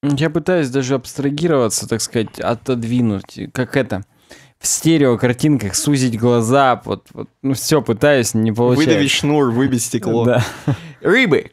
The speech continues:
Speaker 2: Код этих программистов уникален. Они не любят искать готовые решения, они любят творить сами. Именно поэтому первой фразой этого программиста при получении чего-то проекта будет "переписать". В общем, вот такие вот пацаны твари.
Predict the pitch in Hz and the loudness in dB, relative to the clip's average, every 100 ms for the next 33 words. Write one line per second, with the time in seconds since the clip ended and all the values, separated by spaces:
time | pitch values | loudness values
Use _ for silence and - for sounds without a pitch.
0 | - 214 269 214 208 - 170 151 170 175 | 0 0 2 -2 -2 -2 -2 0 0 -4
1 | 143 135 127 131 113 101 87 92 101 107 | -4 -2 -2 0 2 2 -2 -2 0 2
2 | 110 113 117 117 135 123 120 131 127 127 | 0 0 -2 0 0 0 0 0 0 0
3 | 127 - 147 131 110 - 120 113 123 123 | 0 -2 -2 -2 -4 -4 -2 0 0 -2
4 | 120 117 101 107 - - 92 50 50 160 | -4 -2 -2 -2 -4 -4 -4 -6 -4 -2
5 | 196 214 240 240 151 113 160 160 139 139 | 0 0 0 0 -2 -2 -2 -2 -2 -2
6 | 151 147 113 104 101 107 107 117 180 - | 0 0 0 -2 -2 -4 -2 -4 -6 -8
7 | 95 - 92 107 101 98 - 104 98 - | -8 -6 -6 -4 -4 -4 -2 -2 -2 -2
8 | 107 151 139 120 117 - - _ 120 117 | -2 -2 -2 -2 -2 -2 -12 _ -2 0
9 | 110 123 - 175 - - - _ _ _ | 0 -2 0 -2 -4 -8 -16 _ _ _
10 | _ _ _ _ _ - - - 190 185 | _ _ _ _ _ -8 -4 -2 -2 -2
11 | 202 147 110 - - 165 180 - 151 160 | -4 -2 -2 -4 -4 -4 -4 -4 -4 -4